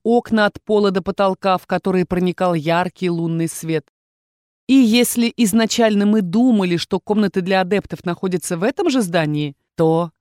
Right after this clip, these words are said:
ошибались. Леди Атланта вывела нас на улицу через один из коридоров. «Это запасной ход.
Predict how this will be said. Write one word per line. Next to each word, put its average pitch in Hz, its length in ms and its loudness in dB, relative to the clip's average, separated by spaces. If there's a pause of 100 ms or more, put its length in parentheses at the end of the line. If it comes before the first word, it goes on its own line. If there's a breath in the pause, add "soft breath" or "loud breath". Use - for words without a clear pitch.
(320)
ошибались. 165 1000 -6 (500)
Леди 254 320 2
Атланта 254 560 2
вывела 220 360 0
нас 214 280 -2
на 208 120 0
улицу 170 480 -2
через 170 440 -6
один 185 340 -2
из 175 120 -4
коридоров. 156 500 -6 (480)
«Это 254 400 0
запасной 220 600 -2
ход. 143 340 -10